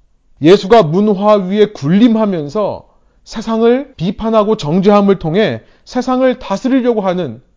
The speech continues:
어떻게 보면 독재적인 그런 구조, 어떻게 보면 권위주의적인 구조로 이 땅을 구원할 수 있는 시대가 아니라는 것입니다. 그러면 답은 무엇일까요? 저는 오늘 다니엘 본문을 읽고 묵상하면서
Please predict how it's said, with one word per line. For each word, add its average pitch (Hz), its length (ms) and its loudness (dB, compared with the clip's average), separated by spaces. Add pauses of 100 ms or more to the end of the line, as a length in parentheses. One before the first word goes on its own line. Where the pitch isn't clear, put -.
(180)
어떻게 170 240 -4
보면 214 220 -2
독재적인 170 760 -2
그런 226 300 2
구조, 139 340 -6 (320)
어떻게 202 280 -2
보면 240 260 -2
권위주의적인 220 920 0
구조로 151 720 2 (420)
이 247 420 0
땅을 240 560 0
구원할 180 380 -4
수 185 120 -8
있는 175 160 -6
시대가 170 640 -4
아니라는 208 440 -4
것입니다. 135 560 -10 (720)
그러면 220 260 4
답은 170 380 -2
무엇일까요? 151 680 -4 (520)
저는 196 240 4
오늘 202 300 2
다니엘 165 400 2
본문을 165 560 0
읽고 180 220 -2
묵상하면서 143 1000 -6